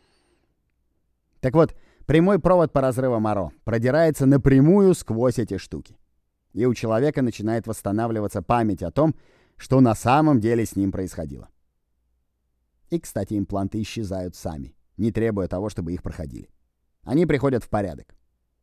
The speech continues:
О, приведение в порядок одного такого импланта требует часов и часов работы. Огромное время.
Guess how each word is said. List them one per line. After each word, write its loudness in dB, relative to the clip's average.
О, 0
приведение -2
в -8
порядок 0
одного -2
такого -4
импланта -2
требует -6
часов -4
и -4
часов -6
работы. -10
Огромное 4
время. -2